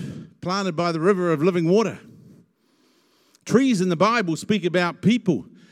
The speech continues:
but the tree of life is Christ. But God planted him so that we would have him growing up in us, so we'd grow up a tree of righteousness, the planting of the Lord to be a blessing to others.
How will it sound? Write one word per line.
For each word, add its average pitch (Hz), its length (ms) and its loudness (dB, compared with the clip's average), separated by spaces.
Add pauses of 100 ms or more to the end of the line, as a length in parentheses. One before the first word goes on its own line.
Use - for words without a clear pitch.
but 160 140 -4
the 160 80 -4
tree 233 260 -2
of 180 140 -2
life 185 320 0
is 147 160 -8
Christ. 180 680 -6 (380)
But 131 180 -6
God 208 320 0
planted 170 460 -4
him 131 520 -2 (600)
so 151 240 -4
that 135 160 -2
we 196 180 0
would 147 160 -2
have 131 480 -4 (280)
him 135 220 -4
growing 180 440 0
up 151 160 -4
in 131 100 -2
us, 104 400 -12 (240)
so 127 220 -4
we'd 156 280 2
grow 151 260 0
up 165 180 -2
a 113 80 -6
tree 185 240 0
of 156 120 0
righteousness, 147 720 -2 (720)
the 127 120 -2
planting 202 440 0
of 165 120 0
the 135 100 0
Lord 143 300 4
to 127 60 -8
be 135 120 0
a 127 60 -2
blessing 143 380 -8
to 120 120 -4
others. 135 460 -8